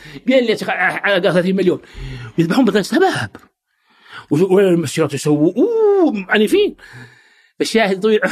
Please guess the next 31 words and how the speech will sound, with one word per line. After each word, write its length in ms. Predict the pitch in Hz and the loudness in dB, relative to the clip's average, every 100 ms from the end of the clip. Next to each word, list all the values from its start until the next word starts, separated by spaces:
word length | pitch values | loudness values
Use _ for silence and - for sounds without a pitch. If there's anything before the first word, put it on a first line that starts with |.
| - | -4
<laughs> 120 | 196 | -2
عمر 240 | 185 190 | 0 0
قال: 140 | 160 151 | 0 0
"لا، 100 | 185 | 0
من 200 | 175 131 | 0 -2
الثقافة 360 | 120 - 120 | -8 -10 -8
الدموية 520 | 117 113 113 120 127 - | -8 -8 -10 -10 -12 -10
هذه 300 | - 117 117 | -10 -12 -16
عندهم." 360 | 107 - - _ _ _ _ _ - - _ - | -18 -18 -20 _ _ _ _ _ -20 -20 _ -16
يعني 120 | - | -10
مسكوا 220 | 175 - 117 | -8 -6 -6
الإمبراطور 360 | 123 170 208 | -4 -2 -4
من 140 | 202 165 | -4 -6
أدنى. 240 | 151 123 - - _ _ _ _ _ _ _ | -8 -12 -14 -16 _ _ _ _ _ _ _
الإمبراطور 320 | - 127 131 | -8 -6 -4
ما 180 | 156 175 | -2 -2
ذبحوه. 680 | 185 170 - 185 127 101 _ _ _ _ _ _ _ - _ | -2 -4 -4 -4 -4 -10 _ _ _ _ _ _ _ -20 _
ترى 100 | 120 | -12
صارت 200 | 117 143 | -6 -6
مظاهرات 500 | 131 139 127 135 170 | -6 -6 -6 -4 -6
في 100 | 139 | -6
كاليفورنيا 680 | 135 127 123 190 180 120 113 _ _ _ _ _ _ _ _ | -8 -8 -4 -4 -4 -10 -14 _ _ _ _ _ _ _ _
عشان 220 | 120 123 | -6 -4
عدم، 340 | 127 131 123 123 | -2 -2 -4 -6
عدم 200 | - 127 | -4 -2
محاكمة 360 | 120 131 139 | -2 -4 -4
قتل 280 | 123 139 135 | -6 -8 -4
الإمبراطور. 580 | 113 120 - 131 120 127 | -6 -6 -4 -4 -2 0
هو 100 | 202 | 0
اللي 340 | 185 156 139 156 | 0 -2 -2 -2
أمر، 180 | 156 | -2